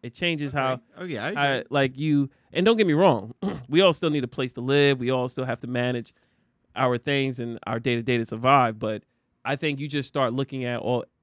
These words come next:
Speaker 1: all the material things, or I need to have this kind of car, I need this kind of house, I need this kind of, th-, all that fr-, jewelry, like, all that becomes frivolous.
Speaker 2: No, I, I, yeah, I agree.
Speaker 1: So you're gonna give that money to the guy who needs the surgery?
Speaker 2: No.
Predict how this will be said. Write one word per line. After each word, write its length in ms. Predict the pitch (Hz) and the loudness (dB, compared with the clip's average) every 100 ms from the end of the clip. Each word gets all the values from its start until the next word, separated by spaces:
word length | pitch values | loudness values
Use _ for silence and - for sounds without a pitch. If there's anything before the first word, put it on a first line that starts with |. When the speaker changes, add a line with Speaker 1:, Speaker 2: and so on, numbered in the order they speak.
| _ | _
Speaker 1:
all 160 | 120 131 | -4 -2
the 260 | 123 113 - - | -2 -4 -6 -10
material 560 | 120 113 156 139 127 120 | -10 -6 -2 -2 -2 -4
things, 340 | 113 117 120 | -6 -6 -4
or 260 | 117 110 110 _ _ _ | -4 -4 -6 _ _ _
I 100 | 123 | -2
need 180 | 143 139 | 0 0
to 60 | 120 | -2
have 280 | 120 117 107 | -8 -10 -10
this 240 | 139 - | -12 -12
kind 280 | - 123 113 | -14 -10 -10
of 80 | 107 | -10
car, 360 | - 127 123 | -6 -4 -2
I 40 | 120 | -4
need 200 | 120 113 | -4 -4
this 180 | 143 | -6
kind 240 | - 135 120 | -6 -8 -6
of 60 | |
house, 320 | 117 120 117 117 | -4 -4 -2 -4
I 60 | |
need 240 | 120 117 113 | -4 -4 -2
this 200 | 151 - | -2 -2
kind 280 | 143 127 | -6 -4
of, 140 | 120 113 _ _ _ - | -4 -10 _ _ _ -6
th-, 180 | 151 - | -6 -2
all 180 | 143 156 | 2 4
that 200 | 143 - | 2 0
fr-, 280 | - - 156 127 | -14 -10 -10 -2
jewelry, 600 | 156 156 143 139 135 131 | 4 6 6 6 4 2
like, 220 | 120 110 - | 0 -4 -2
all 160 | 147 | 2
that 100 | 170 | 2
becomes 280 | 143 160 139 | 0 -6 -6
frivolous. 480 | 185 165 98 - - _ _ _ _ _ _ _ - | -4 -4 -6 -14 -20 _ _ _ _ _ _ _ -16
Speaker 2:
No, 160 | 226 | -14
I, 80 | 285 - | -14 -18
I, 140 | - 453 _ _ _ _ _ _ _ _ _ _ _ | -20 -20 _ _ _ _ _ _ _ _ _ _ _
yeah, 300 | 208 311 285 - | -16 -14 -16 -14
I 120 | 226 | -12
agree. 380 | 403 156 160 196 - | -10 -8 -8 -8 -16
Speaker 1:
So 140 | - | -4
you're 100 | 156 | -2
gonna 140 | 175 160 | 0 0
give 120 | 147 | 2
that 100 | 135 | 0
money 200 | 135 123 | 0 -2
to 120 | 123 | -4
the 60 | 113 | -4
guy 180 | 113 113 | -4 -4
who 80 | |
needs 160 | 110 104 | -4 -10
the 60 | 110 | -10
surgery? 420 | 110 110 110 117 | -10 -10 -14 -16
Speaker 2:
No. 120 | 127 | -16